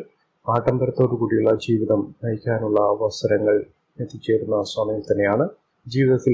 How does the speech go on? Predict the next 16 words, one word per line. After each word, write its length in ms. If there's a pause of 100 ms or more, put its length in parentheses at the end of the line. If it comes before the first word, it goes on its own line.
പുതിയ 220
പുതിയ 240
നേട്ടങ്ങൾ 560
കൊയ്യാൻ 420
സാധിക്കുന്ന 580
അവസരങ്ങൾ 640
ഉണ്ടാകുന്നു. 400 (500)
വിദേശ 340
രാജ്യങ്ങളിൽ 640 (360)
പോലും 280 (460)
അവർക്ക് 220
സാമ്പത്തിക 480
ഉന്നതി 320
നേടും. 340 (420)
കഷ്ടപ്പാടുകൾ, 580 (120)
ദുരിതങ്ങളൊക്കെ 580